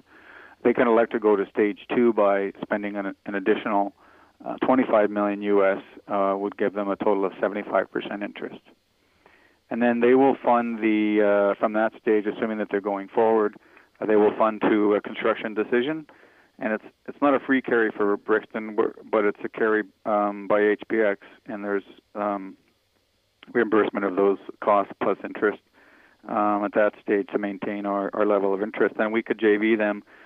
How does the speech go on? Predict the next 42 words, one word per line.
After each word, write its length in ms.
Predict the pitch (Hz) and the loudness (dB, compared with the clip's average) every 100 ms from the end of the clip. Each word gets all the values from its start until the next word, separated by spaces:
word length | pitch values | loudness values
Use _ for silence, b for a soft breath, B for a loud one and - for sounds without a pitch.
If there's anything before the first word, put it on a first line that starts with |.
| B B | B B
on 140 | 113 | -2
a 20 | 101 | 0
mine 260 | 107 127 | 0 2
development 460 | 117 107 98 107 101 - | 2 2 2 -2 -10 -8
for 100 | 98 | -10
twenty-five 500 | - 104 - 101 - | -6 -8 -2 -4 -2
percent, 400 | 104 - 107 - B B B B B B | -6 -6 -8 -8 B B B B B B
uh, 140 | 135 110 | -10 -6
seventy-five 520 | 120 107 104 101 101 - | -2 -2 -2 0 0 -2
pro 220 | 110 104 | -2 0
rata. 400 | 104 107 107 104 _ b b b b | 2 0 0 -4 _ b b b b
And 100 | - | -6
if 160 | 113 113 | -6 0
we 80 | 113 | 2
elect, 340 | 110 107 _ - | 2 0 _ -10
I 80 | |
guess 160 | 110 107 | -2 -2
if 80 | - | -2
we 100 | 120 | -2
elect 220 | 110 107 | 0 -2
not 280 | 113 110 117 - | -2 -2 -2 -2
to, 280 | 110 101 104 | -2 0 2
uh, 300 | 101 98 104 - | 2 0 -4 -8
go 120 | - | -4
down 220 | 107 101 101 | -2 -2 -2
that 220 | 107 - | -4 -2
path, 340 | 104 98 98 - - - | 0 0 -2 -8 -18 -8
uh, 380 | 107 101 101 98 | -4 -2 -2 -4
then, 460 | 104 101 98 101 - | -6 -6 -8 -14 -12
then 100 | 107 | -8
there's 200 | 104 98 | -6 -2
a 200 | 110 - - - b b - | -2 -2 -8 -20 b b 0
dilution 360 | 123 123 127 | 4 4 2
factor 520 | 110 110 107 110 107 104 | 0 2 2 2 2 2
ultimately 440 | 117 - 107 101 | 0 -2 -4 -6
down 240 | 98 101 98 | -6 -8 -6
to, 260 | 107 98 98 | -6 -2 0
uh, 200 | 95 101 - | 0 -2 -6
a 60 | 131 | -8
couple 280 | 113 - | -8 -4
percent 360 | 101 104 - 104 | -6 -6 -10 -4
royalty. 440 | 107 101 - - | -2 -2 -2 -8